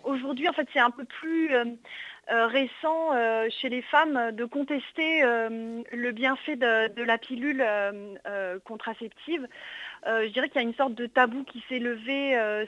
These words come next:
ces dernières années, et notamment à l'occasion du scandale des pilules de troisième et quatrième génération. Euh, donc, euh, on, on, c'était, euh, la, la révélation d'un, des effets, euh, de, enfin, ces, ces pilules contraceptives provoquaient des, des thromboses et des A V C chez, euh,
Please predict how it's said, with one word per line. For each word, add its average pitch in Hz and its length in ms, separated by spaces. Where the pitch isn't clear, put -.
ces 254 100
dernières 233 460
années, 247 260
et 269 60
notamment 247 420
à 269 60
l'occasion 240 560
du 226 140
scandale 240 460
des 214 220
pilules 254 340
de 220 140
troisième 233 540
et 220 80
quatrième 254 420
génération. 240 640
Euh, 220 220
donc, 214 260
euh, 208 560
on, 214 240
on, 220 320
c'était, 233 380
euh, 214 160
la, 202 300
la 190 320
révélation 233 520
d'un, 226 200
des 220 260
effets, 262 540
euh, 208 320
de, 202 680
enfin, 196 240
ces, 196 220
ces 196 160
pilules 247 320
contraceptives 233 840
provoquaient 226 500
des, 208 180
des 202 160
thromboses 233 580
et 220 60
des 208 220
A 220 60
V 208 240
C 247 160
chez, 196 360
euh, 175 80